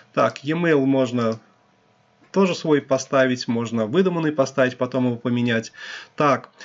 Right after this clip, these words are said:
и логин администратора, и пароль администратора — это логин и пароль для входа в административную панель сайта. Ну, я здесь мудрить не буду, тоже сделаю админ-админ, да, для того, чтобы легко было всё это мне потом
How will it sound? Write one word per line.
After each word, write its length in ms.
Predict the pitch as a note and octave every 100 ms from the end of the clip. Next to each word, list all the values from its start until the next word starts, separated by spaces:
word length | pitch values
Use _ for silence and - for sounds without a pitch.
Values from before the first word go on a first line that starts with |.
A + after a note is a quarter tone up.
| - -
и 120 | C3+
логин 340 | D#3+ D3+ D3
администратора, 680 | C3+ C#3 D3 D3 G3+ G#3+ C3
и 40 | C3
пароль 220 | C#3+ C3+
администратора — 720 | B2 C3+ C3+ F#3+ G#3+ E3 D3+
это 420 | D3 D#3 D#3 C3
логин 340 | C#3 C#3+ B2+ B2+
и 40 |
пароль 260 | B2 E3 F#3+
для 160 | B2
входа 300 | A#2+ F3+ C#3+
в 20 |
административную 640 | B2+ A#2 B2+ B2+ - D#3 B2+
панель 300 | B2 B2 C3
сайта. 500 | B2+ B2 G#2+ G#2 G2
Ну, 260 | D#3+ F3 -
я 380 | C3 A#2+ D#3 C3
здесь 380 | A2 C3+ B2+ B2
мудрить 300 | B2+ B2+ B2
не 60 |
буду, 220 | D3 F#3+ A#2
тоже 300 | D3 C3+ A2+
сделаю 420 | A#2+ A#2 A2 -
админ-админ, 760 | A#2+ B2 B2 A2+ C3+ A3 A#3 G#3
да, 160 | B2+ C3+
для 100 | A#2+
того, 220 | A2 D3
чтобы 280 | D3+ A#2+ A2+
легко 320 | A2+ - D#3
было 280 | C3+ C#3 A#2+
всё 200 | - C3
это 220 | C3 B2+
мне 200 | A2+ A#2+
потом 360 | A#2+ G2+ B2